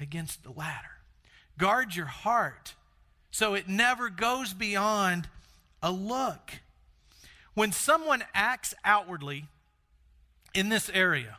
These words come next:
in many other areas, it's because they acted inwardly first, right? I mean, nobody just finds themselves in the middle of something and goes, "Man, how did I get in this sin? How in the world did that happen?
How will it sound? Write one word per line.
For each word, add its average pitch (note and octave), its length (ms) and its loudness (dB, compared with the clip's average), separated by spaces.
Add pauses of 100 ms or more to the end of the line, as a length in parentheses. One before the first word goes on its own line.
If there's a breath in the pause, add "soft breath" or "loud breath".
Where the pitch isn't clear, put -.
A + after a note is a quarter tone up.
(140)
in E3+ 160 0
many A#3 260 0
other G#3+ 200 2
areas, D#3 320 0 (480 loud breath)
it's A#3+ 200 0
because A3+ 460 0
they G3+ 220 2
acted F#3+ 420 0
inwardly F3+ 460 -4
first, - 640 -8 (520)
right? A3+ 400 -2 (340)
I A#3+ 80 4
mean, A#3 200 -4 (320 loud breath)
nobody C#4+ 440 6
just A3+ 280 -6
finds C4 400 4
themselves A3+ 520 2
in G#3+ 80 -6
the G#3 60 -6
middle A#3 220 2
of F#3+ 60 -2
something G3 280 -4
and F#3+ 80 -6
goes, F3+ 140 0
"Man, C#4 320 -2
how C4 200 0
did G4 120 0
I E3 80 -2
get D#3+ 160 -8
in C#4 100 -8
this C#4+ 140 -4
sin? G#3 440 -4 (760)
How E4 220 4
in C4 60 -2
the A3 80 0
world D4+ 300 2
did E4+ 80 -12
that F4+ 160 2
happen? A#3 480 2